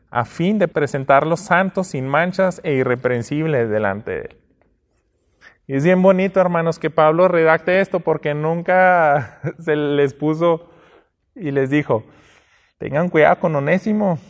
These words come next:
ahí va con Tíquico, le dije que le haga guardia personal porque se puede escapar otra vez y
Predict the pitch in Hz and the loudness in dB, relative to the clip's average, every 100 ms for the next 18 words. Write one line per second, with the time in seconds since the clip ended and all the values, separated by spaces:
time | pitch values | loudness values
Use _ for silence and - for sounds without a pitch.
0 | - - 131 151 180 170 - 180 185 202 | -12 -6 -4 -2 -2 -6 -6 -6 -6 -8
1 | 180 170 139 139 170 160 143 139 143 - | -2 -2 0 0 -2 -2 -2 -2 0 0
2 | 143 160 170 170 151 151 156 165 175 - | 2 2 2 0 2 2 2 0 0 -2
3 | 139 135 127 165 190 156 135 127 127 127 | -4 -4 -4 -4 -2 -6 -6 -8 -4 -2
4 | 160 - 123 131 147 156 160 147 175 170 | -2 -2 -2 0 0 0 0 0 -2 -4
5 | 131 123 | -8 -10